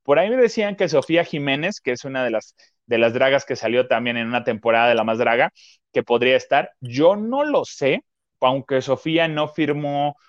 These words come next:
un contrato tan fuerte, eh, con la, con La Más Draga,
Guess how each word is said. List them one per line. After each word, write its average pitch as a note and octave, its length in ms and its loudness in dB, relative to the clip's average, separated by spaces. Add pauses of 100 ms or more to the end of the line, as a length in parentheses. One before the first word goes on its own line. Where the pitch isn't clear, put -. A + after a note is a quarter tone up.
(120)
un D#3+ 200 -4
contrato C#3+ 580 0
tan B2 200 0
fuerte, D3 500 0 (760)
eh, A#2+ 220 0
con B2+ 160 -2
la, B2 240 -6
con B2 140 -4
La A#2+ 80 -2
Más A#2+ 160 -2
Draga, D#3 380 0